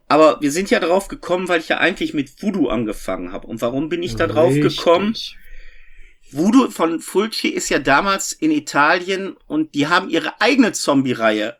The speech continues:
Speaker 1: erdacht, deren erster Teil tatsächlich dann Dawn of the Dead war. Voodoo kam dann raus von Fulci neunundsiebzig.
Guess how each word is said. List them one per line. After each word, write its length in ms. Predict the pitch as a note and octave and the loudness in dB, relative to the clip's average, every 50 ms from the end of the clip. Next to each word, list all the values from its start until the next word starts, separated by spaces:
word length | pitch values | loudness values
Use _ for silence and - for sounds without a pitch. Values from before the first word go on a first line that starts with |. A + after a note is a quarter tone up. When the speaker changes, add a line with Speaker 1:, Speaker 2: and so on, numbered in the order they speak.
| _ _ | _ _
Speaker 1:
erdacht, 640 | - B2 G#2+ G#2+ A2 D3+ - - - - - - _ _ _ _ _ _ _ _ _ _ _ | -4 -4 -2 0 0 0 0 -2 -6 -18 -20 -20 _ _ _ _ _ _ _ _ _ _ _
deren 520 | - B2 D3 E3 F3 F3 E3+ E3 D3+ - - _ _ _ _ _ _ _ _ - | 2 4 4 4 4 2 0 -2 -2 -4 -8 _ _ _ _ _ _ _ _ 2
erster 340 | D#3 D#3 G#3 A3+ - G#3+ F#3 | 4 4 4 4 2 -2 -2
Teil 200 | - - E3 E3+ | 2 2 4 4
tatsächlich 800 | E3 D#3 D#3 - - - D3+ E3 F3+ - - - E3 E3+ D#3+ - | 4 2 0 -2 -4 -4 -4 -4 -4 -6 -10 -6 -6 -6 -6 -4
dann 260 | - C#3+ C3+ C3 B2 B2 | -2 0 0 0 -2 -2
Dawn 240 | A#2 A2+ C3+ D3+ | -2 -2 0 -2
of 140 | - G3 - | -2 -6 -8
the 120 | - F3+ E3 | -8 -8 -4
Dead 280 | F3+ F#3+ G3 - - | -4 -4 -4 -4 -2
war. 320 | F3+ F#3 F#3+ G#3+ C#4+ D#4 _ _ _ _ _ _ _ _ _ _ _ _ _ _ _ _ _ | 0 2 2 2 0 -4 _ _ _ _ _ _ _ _ _ _ _ _ _ _ _ _ _
Voodoo 420 | - B2 A#2+ C3 D#3+ G3+ G#3+ A#3+ A3 | -16 -8 -4 -2 0 2 0 0 0
kam 300 | - - A3 A3 A3 G#3+ | -2 0 0 0 2 2
dann 140 | G#3+ G#3+ G3+ | 0 0 0
raus 280 | - F#3+ G3 G#3+ - | 0 0 0 0 -2
von 140 | - D3+ D3 | -4 -4 -4
Fulci 420 | - - D#3 D#3 D#3 - - D#3+ | -4 0 0 0 0 0 0 0
neunundsiebzig. 1040 | C3+ C3 B2+ C3 C3 A#2+ A2+ G#2 G2+ G#2+ B2 C3 - - - - G3 B3+ C#4 - - | 0 0 0 0 0 -2 -2 -4 -4 -6 -8 -8 -6 -6 -4 -4 -4 -4 -6 -8 -14